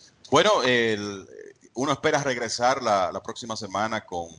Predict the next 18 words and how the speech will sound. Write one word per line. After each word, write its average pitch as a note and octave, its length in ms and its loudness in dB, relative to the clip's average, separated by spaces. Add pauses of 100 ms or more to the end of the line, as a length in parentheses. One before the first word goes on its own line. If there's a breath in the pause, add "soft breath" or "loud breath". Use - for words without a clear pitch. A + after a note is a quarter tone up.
(760)
noticias G2 500 -4
más G#2+ 120 -2
concretas G2+ 560 -2
sobre F2 220 -8
un F2 60 -18
posible F2+ 380 -8
inicio F2+ 320 -6
de E2 60 -2
temporada, F2 560 0
pero E2 160 -6
como - 200 -18
siempre G2+ 300 -8
decimos, G#2 500 -10 (300 soft breath)
hay G#2+ 140 2
prioridades G#2 680 -2
en F#2 100 -14
este F#2+ 180 -12
momento. F#2 440 -12